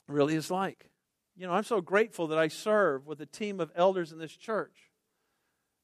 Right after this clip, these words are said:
that are doing all they can to let Christ do these things in them, to lead well, to handle things, to be examples, to shepherd and care for people. Elders have tremendous spiritual responsibility, and yet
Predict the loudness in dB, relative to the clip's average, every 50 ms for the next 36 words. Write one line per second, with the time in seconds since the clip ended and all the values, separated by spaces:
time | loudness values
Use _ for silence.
0 | _ _ -4 -2 0 0 2 2 2 2 6 8 8 10 10 10 8 6 4 4
1 | 2 2 2 4 6 6 8 8 6 6 4 0 0 4 4 6 4 4 0 -4
2 | -6 -6 -6 -4 -4 -6 -6 -4 -4 -2 -2 -2 -2 -4 -4 -6 -6 -6 -8 -10
3 | -10 -12 -12 _ _ _ _ _ _ _ _ _ _ _ _ _ _ _ _ _
4 | _ _ _ _ _ _ _ 2 4 4 4 6 6 6 6 6 4 4 6 6
5 | 6 6 4 0 0 2 2 4 6 8 6 8 8 8 8 6 6 4 -2 -6
6 | -6 -8 -12 _ -20 -20 -20 _ _ _ -2 -2 0 2 4 4 4 4 4 4
7 | 6 6 6 4 2 -2 -6 -6 -6 -6 -2 4 6 6 6 8 6 4 4 4
8 | 2 2 6 8 8 8 8 6 2 -4 -10 -6 -6 -6 -6 _ -14 -20 _ _
9 | _ _ _ _ _ _ _ _ _ _ _ _ _ _ _ _ 6 8 8 10
10 | 8 6 6 6 6 6 6 4 2 4 6 6 6 6 6 6 4 4 2 0
11 | -2 2 4 6 6 6 4 2 2 4 4 4 2 2 2 4 4 4 2 -2
12 | -4 2 4 6 6 6 4 2 0 -2 -2 0 0 -2 -2